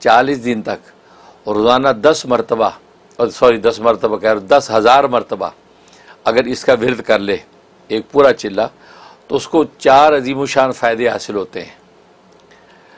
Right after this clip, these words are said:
सबसे बड़ा फ़ायदा हासिल ये होता है कि उसको ज़ाहिरी और बातनी अज़मत नसीब होती है।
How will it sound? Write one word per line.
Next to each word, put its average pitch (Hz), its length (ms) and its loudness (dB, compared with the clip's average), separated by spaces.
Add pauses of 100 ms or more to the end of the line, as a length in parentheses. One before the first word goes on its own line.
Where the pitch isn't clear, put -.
(360)
सबसे 156 400 -2
बड़ा 143 220 2
फ़ायदा 135 320 0
हासिल 123 300 -2
ये 135 80 -2
होता 120 260 0
है 120 120 2
कि 117 140 -10
उसको 139 300 -2
ज़ाहिरी 120 420 2
और 127 100 0
बातनी 117 480 0
अज़मत 120 480 -4
नसीब 113 380 -6
होती 95 300 -12
है। 76 100 -16